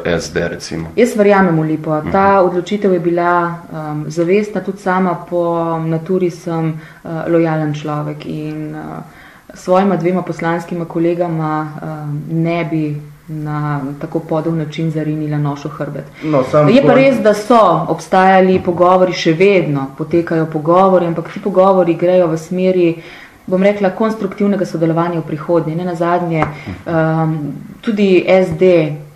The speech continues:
Speaker 2: so v opoziciji, se pravi opozicijska stranka, in v kolikor želimo, eh, jasno in glasno povedati in nastopiti proti slabi, eh, zelo togi, restriktivni politiki, vladajoči, vladajoči politiki, se pravi Vlade Republike Slovenije,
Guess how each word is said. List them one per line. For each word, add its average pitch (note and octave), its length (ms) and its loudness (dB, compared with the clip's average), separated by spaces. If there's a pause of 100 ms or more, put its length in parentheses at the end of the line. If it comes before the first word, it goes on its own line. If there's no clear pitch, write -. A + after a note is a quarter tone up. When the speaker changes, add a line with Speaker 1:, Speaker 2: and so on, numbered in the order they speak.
Speaker 2:
so F#3 280 2
v E3 80 0
opoziciji, F3 600 0
se F3+ 120 -2
pravi F3 280 0
opozicijska F3 600 -2
stranka, F#3 400 -2
in E3 100 -2
v D#3+ 40 -2
kolikor E3+ 580 2 (420)
želimo, F#3+ 640 4 (380)
eh, - 40 -8 (180)
jasno G3 480 2
in F3+ 120 -4
glasno F3+ 380 0
povedati E3 580 0
in E3+ 120 -4
nastopiti F3+ 640 -2
proti F3 340 -2
slabi, F3+ 640 2
eh, - 420 -10 (280)
zelo F#3 260 2 (140)
togi, F#3+ 680 4
restriktivni F#3 840 0
politiki, E3+ 840 -2
vladajoči, E3 680 0 (160)
vladajoči F3 480 4
politiki, D#3 460 -4
se D3+ 120 -12
pravi D#3+ 200 -2
Vlade E3+ 280 2
Republike E3 360 -2
Slovenije, E3 440 0